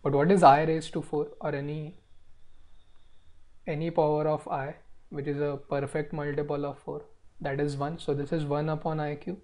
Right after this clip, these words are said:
Now you can simplify this by writing one as I raised to four. So one upon I raised to ninety-nine is I itself. So based on this,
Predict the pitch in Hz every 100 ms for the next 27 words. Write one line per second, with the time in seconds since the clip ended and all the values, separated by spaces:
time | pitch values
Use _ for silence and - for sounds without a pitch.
0 | - - - - - - - - - -
1 | - - - - - - - - - -
2 | - - - - - - - 160 160 170
3 | 170 165 156 165 160 156 160 147 147 -
4 | - - 143 139 139 139 - - - 139
5 | 139 160 156 147 151 156 147 143 143 143
6 | 139 - 147 - 156 - - - 147 139
7 | 151 160 156 160 151 147 151 151 - 151
8 | 143 143 143 139 143 151 151 143 135 -
9 | - - - - - - - - - -
10 | 160 185 196 214 202 180 190 - -